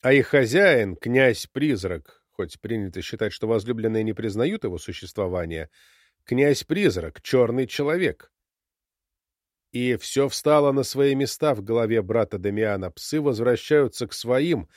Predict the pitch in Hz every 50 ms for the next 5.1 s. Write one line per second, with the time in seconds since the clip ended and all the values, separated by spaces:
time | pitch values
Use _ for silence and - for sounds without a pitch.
0 | _ _ _ _ _ - - 127 131 143 127 - - 143 131 110 95 98 95 101
1 | 123 147 165 156 - - 151 131 113 107 117 123 117 131 147 139 110 135 120 -
2 | - 139 160 165 143 - - 110 87 73 71 - _ _ _ _ _ _ _ _
3 | _ _ _ _ _ _ _ _ _ _ _ _ _ _ _ _ _ _ _ _
4 | _ _ _ _ _ - 82 85 95 98 92 - - - 95 90 87 87 85 80
5 | 73